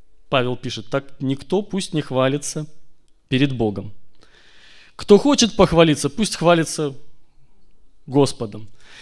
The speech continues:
И третье, пусть никто не хвалится людьми. Вот если эти три вещи вы выйдете из зала и запомните,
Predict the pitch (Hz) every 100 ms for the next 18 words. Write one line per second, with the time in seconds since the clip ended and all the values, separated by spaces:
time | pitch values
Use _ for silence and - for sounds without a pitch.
0 | - - 160 240 262 - 202 185 208 220
1 | 180 180 - 196 175 - 156 151 139 143
2 | 135 127 110 - - 143 214 - 220 208
3 | - 208 208 214 - 175 185 226 190 -
4 | 185 160 175 156 135 165 147 180 226 302
5 | 254 175 123